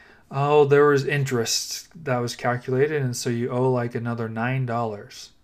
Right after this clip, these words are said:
uh, to clear out your account. You're like, "Oh, fine."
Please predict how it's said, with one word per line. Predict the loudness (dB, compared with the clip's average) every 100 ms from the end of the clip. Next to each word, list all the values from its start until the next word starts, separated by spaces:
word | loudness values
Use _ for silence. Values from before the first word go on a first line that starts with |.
| _ _ -12
uh, | -10 -10
to | -12
clear | -12 -8 -6
out | -6
your | -10
account. | -14 -18 -20 -20 _ -16
You're | -14
like, | -12 -6
"Oh, | -4 -4 -6 -10 _ _ _ _
fine." | 2 4 6 2